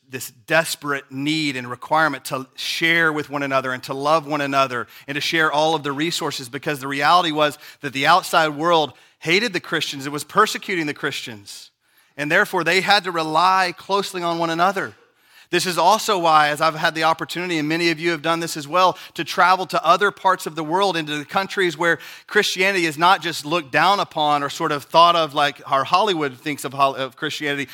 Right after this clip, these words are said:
but is actually oppressed and, and persecuted and condemned, and people are killed for it. And do you know what's happening in those parts of the world? The church is thriving. It's multiplying and exploding in places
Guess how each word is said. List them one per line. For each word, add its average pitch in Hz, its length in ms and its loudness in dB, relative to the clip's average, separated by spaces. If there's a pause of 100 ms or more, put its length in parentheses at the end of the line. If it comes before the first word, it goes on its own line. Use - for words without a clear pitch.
(140)
but 156 100 -4
is 147 80 -4
actually 175 320 0
oppressed 190 540 0
and, 160 180 -6
and 139 160 -4
persecuted 185 640 -2
and 143 160 -4
condemned, 165 520 0
and 147 80 -6
people 190 240 -6
are 143 80 -2
killed 240 400 2
for 165 180 -2
it. 139 60 -4 (200)
And 147 80 -6
do 160 60 -2
you 196 60 0
know 233 80 2
what's 247 160 0
happening 208 400 2
in 190 80 -6
those 196 180 0
parts 196 320 -2
of 196 60 -8
the 185 80 -2
world? 196 340 2 (220)
The 156 100 -4
church - 640 0 (120)
is 147 220 -4
thriving. 160 760 2 (680)
It's 156 160 -6
multiplying 175 840 4
and 151 80 -2
exploding 190 640 2
in 156 120 0
places 165 840 0